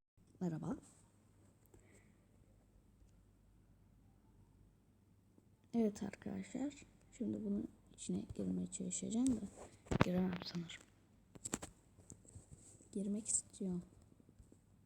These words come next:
Fareler için tasarlanmış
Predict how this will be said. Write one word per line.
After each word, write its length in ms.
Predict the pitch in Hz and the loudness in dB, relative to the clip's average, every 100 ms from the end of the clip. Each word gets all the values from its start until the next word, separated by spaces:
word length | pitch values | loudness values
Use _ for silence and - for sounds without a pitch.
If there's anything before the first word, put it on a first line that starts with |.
| - - - - - - - - - - - | -20 -20 -20 -20 -20 -20 -20 -20 -20 -20 -10
Fareler 500 | - 190 202 220 247 | -2 2 4 4 4
için 500 | 247 - 220 214 214 | 4 4 4 2 -2
tasarlanmış 640 | 202 196 196 190 185 180 | -4 -2 0 0 0 0